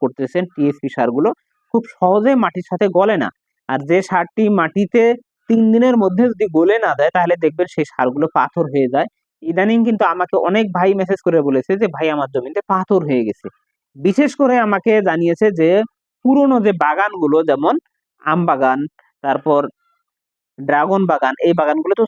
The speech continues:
চাষ হয় না, এখানে কিন্তু বরাংবর সার প্রয়োগ করা হয়। এই সারগুলো মাটিতে গলে না গিয়ে শক্ত হয়ে যায়,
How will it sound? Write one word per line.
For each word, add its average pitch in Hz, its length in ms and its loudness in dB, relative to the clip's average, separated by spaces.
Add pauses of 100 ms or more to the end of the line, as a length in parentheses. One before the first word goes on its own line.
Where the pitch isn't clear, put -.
চাষ 202 260 0 (120)
হয় 170 140 0
না, 117 200 0
এখানে 160 380 -4
কিন্তু 202 240 -2 (200)
বরাংবর 208 520 0 (320)
সার 147 320 -4
প্রয়োগ 156 320 0
করা 131 220 0
হয়। 175 200 0 (300)
এই 143 120 -6
সারগুলো 165 420 -2
মাটিতে 165 400 -2
গলে 147 260 0
না 151 180 0
গিয়ে 196 240 0
শক্ত - 340 -12
হয়ে 165 200 0
যায়, 151 180 0